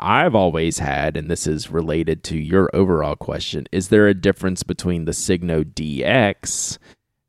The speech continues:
and the Signo R T and R T one?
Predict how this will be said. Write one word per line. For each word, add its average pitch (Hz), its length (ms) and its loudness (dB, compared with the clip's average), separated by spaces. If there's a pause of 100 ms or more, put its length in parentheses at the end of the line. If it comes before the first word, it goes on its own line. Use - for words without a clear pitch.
and 90 220 0
the 85 60 2
Signo 85 680 0
R 87 240 2
T 80 640 -4
and 82 180 -8
R 82 180 -2
T 62 300 -8
one? 78 800 -4